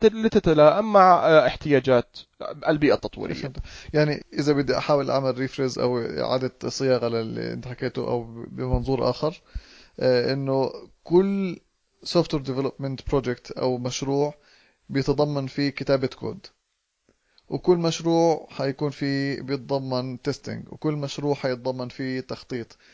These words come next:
Speaker 2: لكن كيف الثلاثة الاكتيفيتيز هدول بيتشاركوا مع بعض؟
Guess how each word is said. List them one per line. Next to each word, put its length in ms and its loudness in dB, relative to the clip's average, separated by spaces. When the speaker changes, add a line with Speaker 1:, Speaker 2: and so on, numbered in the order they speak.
Speaker 2:
لكن 640 -4
كيف 240 0
الثلاثة 460 -2
الاكتيفيتيز 640 -6
هدول 260 -2
بيتشاركوا 500 -4
مع 140 -6
بعض؟ 420 -4